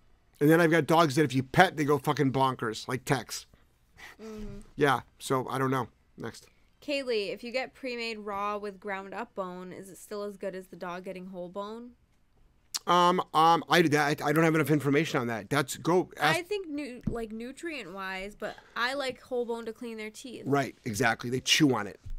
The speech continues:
Speaker 2: Yeah.
Speaker 1: They chew on it. Next.
Speaker 2: Um, Sid, "Hi, J and J. I have to thank you for all you share. I just got new training clients because they are impressed with my G S D training in response to commands. I told them I learned from you."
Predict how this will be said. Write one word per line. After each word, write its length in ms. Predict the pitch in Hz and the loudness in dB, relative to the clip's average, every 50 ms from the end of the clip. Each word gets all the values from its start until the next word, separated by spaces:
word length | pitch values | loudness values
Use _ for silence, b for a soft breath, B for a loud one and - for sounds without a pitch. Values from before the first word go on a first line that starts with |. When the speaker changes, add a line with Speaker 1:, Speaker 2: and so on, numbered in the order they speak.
| - - - - | -8 -12 -14 -16
Speaker 2:
Yeah. 140 | - 123 - - - - | -16 -18 -18 -20 -12 -10
Speaker 1:
They 80 | 110 | -10
chew 240 | 101 - - 123 110 | -8 -4 -4 -4 -4
on 140 | 101 98 92 | -4 -8 -12
it. 80 | - - _ - - | -14 -16 _ -16 -14
Next. 340 | - 101 107 - - - - - _ _ _ _ _ _ _ _ _ _ _ _ - | -12 -12 -12 -14 -16 -18 -20 -20 _ _ _ _ _ _ _ _ _ _ _ _ -20
Speaker 2:
Um, 500 | 240 262 269 269 269 269 269 269 262 254 | -18 -16 -16 -16 -14 -14 -16 -16 -16 -18
Sid, 500 | - - - 349 330 285 254 233 226 233 | -18 -14 -8 -4 -4 -4 -4 -4 -8 -8
"Hi, 200 | 240 254 254 247 | -6 -6 -6 -6
J 220 | 226 254 240 233 | -4 -6 -6 -6
and 100 | 233 226 | -8 -8
J. 260 | 220 226 220 220 220 240 | -8 -8 -8 -8 -8 -10
I 60 | 233 | -12
have 140 | 240 226 233 | -14 -14 -14
to 80 | 262 | -12
thank 280 | 247 262 233 226 220 240 | -10 -8 -10 -10 -10 -14
you 80 | 233 | -16
for 160 | 226 - - - | -14 -14 -12 -10
all 120 | 202 196 | -10 -10
you 100 | 220 226 | -10 -10
share. 420 | 226 - - 220 - - 202 196 - | -12 -12 -12 -10 -10 -8 -8 -8 -10
I 80 | - | -10
just 160 | 196 208 214 - | -12 -14 -14 -12
got 160 | 226 190 202 | -14 -12 -12
new 140 | 220 220 214 | -12 -12 -12
training 360 | - 233 220 208 202 202 202 | -12 -12 -12 -10 -12 -14 -14
clients 360 | - 202 185 185 185 196 - | -12 -12 -10 -10 -10 -12 -16
because 260 | _ 208 - 214 185 | _ -16 -16 -14 -10
they 140 | 190 190 185 | -8 -8 -8
are 40 | 180 | -8
impressed 380 | 185 180 - 208 202 196 - | -10 -14 -14 -14 -14 -14 -14
with 100 | - 196 | -14 -14
my 120 | 196 190 190 | -12 -12 -12
G 160 | 185 185 185 | -12 -12 -12
S 100 | 185 180 | -12 -12
D 180 | - - 170 175 | -14 -18 -18 -18
training 440 | - - 202 190 185 185 185 185 | -16 -16 -16 -14 -14 -14 -16 -16
in 120 | 180 185 190 | -16 -16 -18
response 460 | 190 185 - _ 165 151 185 - - | -20 -20 -16 _ -14 -14 -14 -16 -20
to 60 | - - | -20 -20
commands. 460 | - - 285 349 349 240 196 190 - | -16 -10 -8 -6 -6 -6 -8 -10 -14
I 80 | - | -16
told 220 | 185 - 240 240 240 | -14 -12 -12 -12 -12
them 80 | 254 262 | -12 -14
I 80 | 277 | -14
learned 240 | 269 233 214 220 220 | -14 -14 -14 -14 -16
from 160 | - - 254 | -18 -20 -14
you." 240 | 269 330 415 330 - | -10 -8 -8 -8 -8